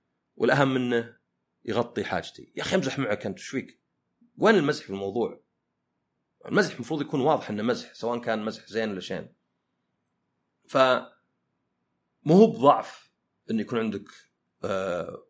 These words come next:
روح دعابة ولا شيء، بالعكس، الفرق بين جدك ومزحك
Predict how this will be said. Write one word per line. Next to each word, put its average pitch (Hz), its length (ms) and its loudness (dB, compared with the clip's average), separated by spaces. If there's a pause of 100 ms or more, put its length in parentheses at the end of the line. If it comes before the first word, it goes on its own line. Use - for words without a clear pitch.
روح 110 220 -2
دعابة 92 360 4
ولا 87 160 -6
شيء، 85 260 -8
بالعكس، 147 320 2 (760)
الفرق 208 440 4
بين 127 220 2
جدك 131 420 -4
ومزحك - 560 -2